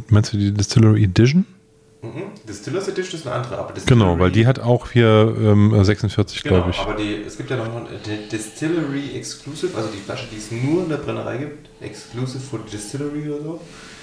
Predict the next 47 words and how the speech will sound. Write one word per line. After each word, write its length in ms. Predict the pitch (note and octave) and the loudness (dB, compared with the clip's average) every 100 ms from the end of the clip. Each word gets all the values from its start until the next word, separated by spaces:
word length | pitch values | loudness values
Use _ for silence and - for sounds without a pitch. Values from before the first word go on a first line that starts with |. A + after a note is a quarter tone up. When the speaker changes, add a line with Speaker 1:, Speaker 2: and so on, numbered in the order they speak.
| - - - - _ | -20 -20 -20 -20 _
Speaker 2:
Ähm, 300 | A#2 A#2+ G2+ D#2+ | -8 0 2 4
Speaker 1:
Mhm. 140 | G#2+ | 2
Speaker 2:
oder 100 | - | 0
at 80 | - | -10
a 220 | B2+ C3 | -10 -12
Distillery. 260 | C3 B2+ - | -12 -6 -4
Speaker 1:
Ach, 100 | - | 0
siehst 320 | E3 D#3 - | 2 2 2
du, 60 | |
genau, 320 | G#2 A2+ D3 A#2+ | 2 4 6 6
da 80 | |
hat 140 | G#2 A#2 | 6 4
auch 80 | G#2 | 4
der 140 | G#2+ | 6
Matze 280 | C3 - A2 | 6 4 0
uns 140 | G#2+ | 2
gefragt, 260 | G#2 - G2 | 0 2 2
ob 100 | F#2 | 2
wir 40 | |
uns 120 | G#2 | 2
eine 120 | G#2 G#2 | 6 6
mitbringen 400 | C#3 - F#2 E2+ | 6 4 6 8
sollen. 220 | F2 F2+ | 6 4
Und 200 | E2+ - | 0 -4
Speaker 2:
Ja. 280 | - - - - - - | -14 -12 -10 -10 -12 -4
Speaker 1:
ich 40 | |
hab 80 | A#2 | 2
dann 120 | A2 | 6
gesagt, 240 | G#2 G#2 G#2 | 6 6 6
„Nee, 100 | G#2 | 6
mach 220 | G#2+ - | 6 2
nicht, 240 | A#2+ - | -2 2
mir 80 | A#2+ | 2
zu 100 | - | 4
teuer.“ 540 | - B2+ C#3 G#2+ F2 - _ _ _ _ _ _ _ _ _ _ _ _ _ _ _ _ _ - | 2 2 4 2 0 -4 _ _ _ _ _ _ _ _ _ _ _ _ _ _ _ _ _ -16
Speaker 2:
Hm. 60 | F#2 | 0
Speaker 1:
Hab 80 | |
ich, 120 | G#2 - | 0 2
glaub 160 | F#2 | -2
ich, 60 | - | -2
gesagt. 520 | - G2+ G2 - - - _ _ - | 0 2 2 0 -14 -18 _ _ -20
Speaker 2:
Okay. 280 | - - A2 _ _ _ - _ _ _ _ G2 | -20 -20 -20 _ _ _ -20 _ _ _ _ -8
Ähm, 440 | G2 F#2+ G2 G2 - - - | -4 -4 -6 -10 -16 -20 -8
die 80 | B2 | -6
hat 80 | B2 | -6
achtundvierzig 560 | A#2+ C3 B2 A#2 - - | -8 -8 -8 -10 -12 -14
Volumenprozente. 640 | G2+ G#2 - - F2+ E2+ | -12 -12 -12 -16 -16 -16